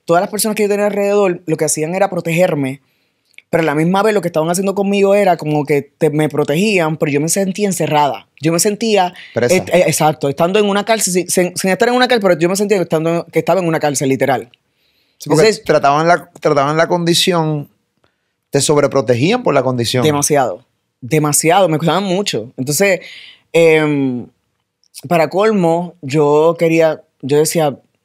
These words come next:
Speaker 1: "No sé si iba a tener una vida normal", entonces, pero cuando yo seguía enterándome más de la condición, yo buscaba, yo buscaba, seguía, eh, viendo cómo era la, la condición, las personas que tenían las condiciones, quiénes tenían las condiciones, porque yo veía, "Dios, pero es que aquí todo el mundo tiene la condición". Yo veía,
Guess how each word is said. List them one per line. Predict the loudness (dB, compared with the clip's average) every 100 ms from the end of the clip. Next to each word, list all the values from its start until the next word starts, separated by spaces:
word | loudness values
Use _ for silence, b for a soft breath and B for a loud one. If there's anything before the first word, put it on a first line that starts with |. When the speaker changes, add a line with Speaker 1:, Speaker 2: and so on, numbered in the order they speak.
| -8
Speaker 1:
"No | -6
sé | -4 -2
si | 2
iba | 2
a |
tener | 2 -2
una | 0
vida | 0 0
normal", | -2 0 0 0 0
entonces, | -2 0 0 0 -8 b b b
pero | -2 0
cuando | 0 0
yo | 0
seguía | 0 0 0
enterándome | 0 -2 -2 -2 -2
más | -2 -2 0
de |
la | 0
condición, | 0 -4 -2
yo | -2
buscaba, | -2 -2 2 2
yo | 2 0
buscaba, | -2 -2 0 0
seguía, | -2 -2 0 2 0 B B B
eh, | 0 2 4 2
viendo | 0 0 -2
cómo | 0 0
era | 0
la, | 0 -2 -4
la | -2
condición, | -2 -2 0 0
las | -2
personas | -2 -4 -4
que |
tenían | -4 -2
las | -2
condiciones, | -2 -4 -2 -2 -2 -4
quiénes | -6 -4
tenían | -2 -2
las | -4
condiciones, | -4 -4 -2 -2 -4
porque | -2 0
yo | 2
veía, | 4 4 2 -2
"Dios, | -6 -8
pero | -6 -8
es |
que | -8
aquí | -8
todo | -4 -2
el |
mundo | -2 -2
tiene | -2
la | -2
condición". | -4 -2 -2 -2 0
Yo | 2
veía, | 2